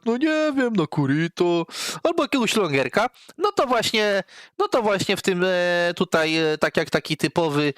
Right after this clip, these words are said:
typowy jakiś tam zenek, taki, który zbytnio on tylko fast food je.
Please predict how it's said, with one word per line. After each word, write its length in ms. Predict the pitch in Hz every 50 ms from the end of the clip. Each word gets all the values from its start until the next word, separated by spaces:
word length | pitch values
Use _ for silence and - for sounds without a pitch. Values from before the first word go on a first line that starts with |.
| - - - - _ -
typowy 560 | - 147 - 175 165 147 135 139 143 143 139
jakiś 380 | 135 135 131 - - - -
tam 1120 | - - 131 127 127 127 123 123 123 117 117 117 117 95 87 85 69 62 73 78 92 117 135
zenek, 440 | 120 151 147 135 131 139 147 - 139
taki, 420 | - 127 123 - - 135 127 127 - _ _ - - - - -
który 400 | - - - 156 147 143 139 135 135 - _ _ _ _ - -
zbytnio 600 | 120 117 131 131 165 160 - - 160 156 151 143
on 100 | 151 143
tylko 280 | - 156 147 - 147 -
fast 260 | - 139 - - -
food 220 | - 147 131 120
je. 300 | 120 113 117 123 147 175